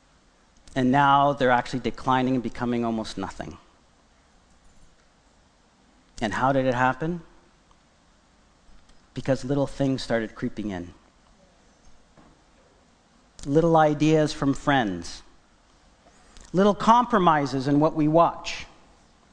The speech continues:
Our ethos start to shape. We start to be somebody who we're not supposed to be,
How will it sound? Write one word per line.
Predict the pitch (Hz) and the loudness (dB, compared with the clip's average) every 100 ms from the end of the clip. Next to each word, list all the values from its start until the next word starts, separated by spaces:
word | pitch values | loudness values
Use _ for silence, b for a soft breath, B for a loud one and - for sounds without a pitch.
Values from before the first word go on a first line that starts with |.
| _ b b b b - | _ b b b b 2
Our | 160 - | 2 4
ethos | 208 214 170 151 | 2 4 2 2
start | - 160 156 - | 0 0 0 -2
to | |
shape. | 147 - 175 - - - _ _ _ _ _ _ _ _ _ _ _ _ _ _ _ - | -2 0 0 -2 -16 -20 _ _ _ _ _ _ _ _ _ _ _ _ _ _ _ -8
We | - | -2
start | 165 202 196 | 2 2 2
to | 180 | 0
be | 156 233 240 220 | 0 4 4 2
somebody | - 196 190 165 147 139 139 156 - _ _ - | 2 2 4 2 2 0 -2 -6 -16 _ _ -6
who | 165 | 0
we're | 165 170 | 4 4
not | 165 170 170 | 4 2 0
supposed | - 170 156 - | -2 -2 -2 -4
to | |
be, | 113 90 | -8 -8